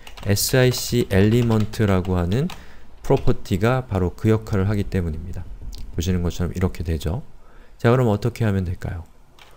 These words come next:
이것도 마찬가지로, 자, 브이에이알 타겟은 만약에 이벤트 타겟이 있다면 그것을 쓰고 없다면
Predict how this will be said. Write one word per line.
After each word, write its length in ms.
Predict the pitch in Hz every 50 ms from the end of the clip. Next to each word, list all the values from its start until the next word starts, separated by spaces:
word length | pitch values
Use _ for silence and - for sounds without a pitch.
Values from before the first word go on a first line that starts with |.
| - - - - - -
이것도 240 | 127 156 - - 131
마찬가지로, 800 | 101 90 - - 120 110 104 98 80 78 85 95 113 98 80 73 - - - - - - - - - - - - - -
자, 100 | - - - - - - - - - - - - - -
브이에이알 640 | 101 92 92 95 92 90 90 90 101 107 117 123 - -
타겟은 800 | - - 127 127 123 110 117 104 92 - - 80 78 85 107 147 170 - - - - - - - - - - - - - - - - - - - - - - - - -
만약에 540 | - 85 85 87 95 95 90 104 117 127 117 - -
이벤트 560 | 107 107 101 127 131 127 123 120 - - 127 113 -
타겟이 540 | - 110 120 110 110 113 107 104 - - -
있다면 560 | 120 120 - - - 135 127 123 123 123 117
그것을 320 | 104 - 104 90 85 92 85
쓰고 520 | - - - 127 117 - 82 76 90 151 180 - - - - - - - - - - - - -
없다면 800 | - - 87 - - - - - 131 127 123 135 131 98 80